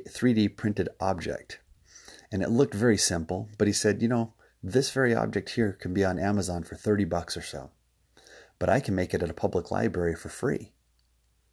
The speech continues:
and then I can sell it. And if I know what it's going for on Amazon, maybe I can sell it on Alibaba or on another part of Amazon, and I can sell it cheaper."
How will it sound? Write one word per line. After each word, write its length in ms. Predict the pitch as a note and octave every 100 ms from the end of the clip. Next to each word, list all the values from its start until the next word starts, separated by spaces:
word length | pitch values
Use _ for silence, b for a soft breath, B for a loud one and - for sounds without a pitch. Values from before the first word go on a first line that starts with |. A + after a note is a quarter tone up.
| _
and 120 | F2
then 120 | F2
I 80 | F2
can 160 | E2+ E2+
sell 280 | - B2+ C3+
it. 120 | - _ B B B B B B
And 80 | F#2+
if 100 | -
I 80 |
know 120 | G#2 A2
what 140 | G#2
it's 120 | F2+
going 220 | - G#2+
for 160 | G2+ G#2
on 240 | F#2 F2+
Amazon, 560 | E2+ D3+ C3+ F2 E2 G2 - _ _
maybe 260 | - F#2 F#2
I 60 | F#2+
can 160 | G2+
sell 300 | - G2+ F#2+
it 80 | F2+
on 120 | F2
Alibaba 540 | E2+ F2 E2+ G#2+ E2+ - _ _ b b b
or 100 | F#2
on 60 | F2+
another 240 | F#2 F#2
part 240 | F2+ G2
of 80 | E2+
Amazon, 480 | G2 A2 E2 D#2 D#2
and 100 | E2+
I 60 | F2+
can 120 | E2+
sell 240 | - F#2+
it 140 | F2 -
cheaper." 440 | - - - -